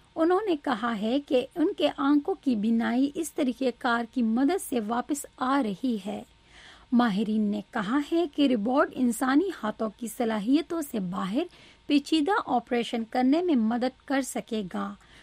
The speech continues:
جن میں انتہائی باریک بینی کی ضرورت ہوتی ہے۔ پروفیسر میکلارین کا کہنا ہے کہ یہ طریقہ کار اندھے پن کے علاج میں بھی مدد کرے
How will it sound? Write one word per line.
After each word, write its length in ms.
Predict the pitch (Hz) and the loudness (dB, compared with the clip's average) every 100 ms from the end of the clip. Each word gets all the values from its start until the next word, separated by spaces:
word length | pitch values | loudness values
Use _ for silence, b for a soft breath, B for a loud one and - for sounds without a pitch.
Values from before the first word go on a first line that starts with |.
| b 226 | b 0
جن 220 | 233 247 | 4 4
میں 140 | 240 - | 2 0
انتہائی 600 | 233 208 220 196 285 349 | -2 0 -2 0 2 2
باریک 520 | 214 214 202 214 202 | 0 0 0 -2 -2
بینی 420 | 202 247 262 392 - | 0 6 6 4 0
کی 100 | 220 | -4
ضرورت 600 | 185 208 233 233 277 - | -2 -2 -2 -2 -4 -6
ہوتی 380 | 208 - - 240 190 | -8 -8 -4 -4 -4
ہے۔ 160 | - 269 B B B B - | -8 -12 B B B B -2
پروفیسر 500 | 269 254 247 - 233 | -2 0 0 0 -2
میکلارین 720 | 226 233 254 233 226 220 214 | -2 -2 -4 -4 -4 -4 -6
کا 160 | - - | -6 -8
کہنا 320 | - 190 247 339 330 | -4 0 2 2 0
ہے 140 | 370 | -2
کہ 120 | 285 | 0
یہ 240 | 254 254 339 | 0 0 0
طریقہ 320 | - 247 226 233 214 | -2 -4 -2 -4 -4
کار 260 | 226 220 294 B B B - | -4 -2 -2 B B B -2
اندھے 360 | 311 330 370 381 | 4 4 4 2
پن 220 | 269 277 | 4 4
کے 160 | 277 226 | 4 -2
علاج 420 | 240 202 208 208 208 | -2 -2 -2 -2 -2
میں 120 | 226 | 0
بھی 180 | 247 330 | 2 4
مدد 480 | 226 240 269 - | 2 2 -2 -4
کرے 260 | - 214 | -4 -2